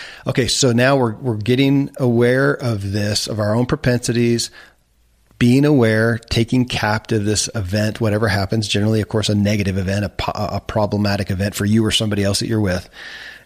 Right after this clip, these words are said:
And, and then we become aware, let's say we do interrogate it, we come up with a more healthful, intelligent, aware interpretation. And that's where I kinda wanna end. And now back to, and this is what came out in part three, talking with Mar-,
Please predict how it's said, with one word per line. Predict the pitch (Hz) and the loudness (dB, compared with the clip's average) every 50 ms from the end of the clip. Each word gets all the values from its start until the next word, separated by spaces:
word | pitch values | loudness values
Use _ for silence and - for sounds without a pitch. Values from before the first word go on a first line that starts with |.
| _ _ _ | _ _ _
And, | - 117 110 110 110 107 104 104 104 - _ _ _ _ _ | -2 -2 0 0 0 0 0 -2 -2 -6 _ _ _ _ _
and | 120 113 110 107 113 | -2 0 2 4 4
then | 127 135 123 117 110 113 117 - - _ _ _ _ _ _ _ _ _ _ _ _ | 4 4 4 2 2 0 0 -2 -8 _ _ _ _ _ _ _ _ _ _ _ _
we | 113 113 | -2 0
become | 107 - 107 - - - 147 185 | 0 0 -4 -2 0 0 2 2
aware, | 185 143 117 110 104 110 110 113 - | 2 2 2 2 2 2 0 0 -2
let's | - 117 - | -4 -6 -2
say | - - 120 | 2 2 4
we | 117 113 107 | 4 4 4
do | 101 127 156 | 4 4 4
interrogate | 175 156 - - 120 104 101 98 95 92 98 101 101 | 4 2 0 0 0 2 2 0 0 0 0 0 0
it, | 110 - | -2 -2
we | - 110 | -4 -6
come | - - - 131 143 156 | -6 -4 -2 0 0 2
up | 170 185 180 - - | 0 0 -2 0 0
with | 117 107 - - - | 0 0 0 -4 -2
a | 120 | 0
more | 110 113 117 117 120 120 120 113 - - | 2 2 4 4 2 2 2 0 -2 -2
healthful, | - - - - 127 151 151 - - - - 135 147 156 160 165 160 - - _ _ _ | -4 -2 0 2 0 0 0 -4 -10 -2 2 2 4 4 2 0 -2 -6 -20 _ _ _
intelligent, | - 120 107 - - - - - 117 123 135 143 135 - 151 - - - - _ _ _ _ | -4 -4 -4 -4 -4 -6 -2 0 2 2 2 2 2 0 0 0 -2 -4 -8 _ _ _ _
aware | 104 104 101 107 110 120 131 131 | -2 0 2 2 2 2 0 0
interpretation. | - 123 113 - - 117 110 - 98 - - 117 135 143 - - 95 90 92 95 95 - - - - - - - - - - - - - - - _ _ _ - _ _ _ _ _ - | 0 -2 0 0 0 -2 0 -2 -6 -2 0 0 0 0 0 -2 -4 -2 -4 -4 -6 -8 -14 -14 -14 -14 -14 -16 -16 -18 -18 -20 -20 -20 -20 -20 _ _ _ -20 _ _ _ _ _ 0
And | 135 131 | 2 2
that's | 147 160 - - | 2 2 2 2
where | 151 131 | 2 2
I | 139 | 2
kinda | 151 - 131 110 | 2 2 0 2
wanna | 104 104 101 101 | 2 0 0 0
end. | - 117 147 180 135 87 85 80 - - - - _ _ - _ _ _ _ - | 0 2 2 2 2 0 -4 -6 -10 -14 -18 -20 _ _ -20 _ _ _ _ 0
And | 117 113 113 | 2 2 4
now | 123 147 170 170 | 2 2 2 0
back | 147 117 135 123 117 117 - | 0 0 0 0 0 -2 0
to, | - | 0
and | 113 113 | 2 2
this | 131 139 - | 2 2 0
is | 147 123 | 0 0
what | 127 117 - | -2 -2 0
came | - 123 117 113 | 0 2 2 2
out | 110 110 110 110 104 | 2 2 2 0 0
in | 101 92 | -2 -6
part | - - 110 104 87 | -2 -4 -4 -4 -4
three, | - - 113 123 135 117 | -6 -4 -2 0 0 0
talking | - 113 101 98 - 107 104 | 0 0 -2 -2 -2 -2 -4
with | 101 95 - | -4 -4 -4
Mar-, | 104 101 104 101 | -2 -2 -2 -4